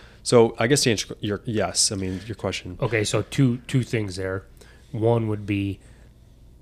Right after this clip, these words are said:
Speaker 2: how are you, so on the management side, right? Like, uh, not, not the rent side, but, like, the issue side, right? Like, like a leaking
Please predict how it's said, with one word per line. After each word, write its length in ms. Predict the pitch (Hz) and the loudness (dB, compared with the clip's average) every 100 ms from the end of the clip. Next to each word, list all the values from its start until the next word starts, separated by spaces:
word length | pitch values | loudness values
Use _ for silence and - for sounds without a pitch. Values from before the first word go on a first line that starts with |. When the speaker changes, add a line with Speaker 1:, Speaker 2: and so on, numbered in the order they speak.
| - - - - - - | -20 -20 -20 -20 -18 -6
Speaker 2:
how 380 | - 113 113 107 | 6 8 8 6
are 120 | 104 | 2
you, 460 | 107 104 104 135 | -2 -2 -2 -4
so 180 | - 113 | -4 2
on 200 | 117 117 | 4 4
the 60 | 107 | 2
management 680 | 104 113 113 104 98 95 - | 0 2 2 0 -4 -6 -4
side, 240 | 101 95 | -6 -2
right? 360 | 101 101 - 117 | -2 -2 -4 -4
Like, 360 | 98 95 - | -4 -6 -6
uh, 180 | 104 104 | -6 -6
not, 340 | 110 107 117 123 | -2 -2 -2 -2
not 220 | 113 - | -2 0
the 80 | 110 | 0
rent 300 | 107 113 - | 0 -2 -2
side, 360 | 104 101 101 | -2 -2 -4
but, 240 | 101 104 - - - | -6 -8 -10 -16 -12
like, 180 | 101 - | -10 -8
the 200 | 113 117 | -4 -4
issue 320 | 107 123 117 | -4 -10 -10
side, 340 | - 123 123 - | -10 -10 -12 -8
right? 240 | 113 113 | -6 -4
Like, 160 | 110 101 | -6 -6
like 240 | 98 98 | -8 -10
a 160 | 95 104 - - - | -12 -14 -16 -20 -10
leaking 680 | 113 110 104 110 98 98 98 | -2 0 0 0 0 -2 -8